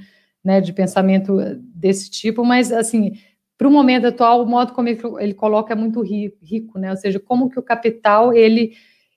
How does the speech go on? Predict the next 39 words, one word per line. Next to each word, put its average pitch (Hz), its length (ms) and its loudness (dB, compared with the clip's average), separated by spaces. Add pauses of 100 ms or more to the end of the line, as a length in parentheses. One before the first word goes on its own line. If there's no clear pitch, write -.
(160)
ele 220 320 2
se 247 260 0
reproduz 262 640 2
através 254 420 0
de 240 60 0
um 240 100 0
tipo 269 300 -10
peculiar 254 680 0
de 240 180 -4
educação, 240 760 -2
da 233 100 -4
atenção, 226 760 -6
de 202 120 -6
ritmo, 233 760 -8 (260)
e 220 60 -14
como 277 260 2
que 285 380 -6
essas, 311 500 0 (460)
esses 220 320 -2
problemas 240 500 0
de 262 80 -4
saúde 214 320 -2
mental 196 320 0
que 220 100 -6
ele 202 80 -4
identifica 190 520 -10
como 190 240 -8
sendo, 185 300 -8
né, 196 300 -4 (280)
é, 185 180 -2
uma 196 380 2
das 196 180 2
características 202 760 -4
microsociológicas 214 1500 0
dos 180 200 -14
sintomas 233 600 -2
desse 196 320 -6
realismo 190 480 -2
capitalista, 190 880 -6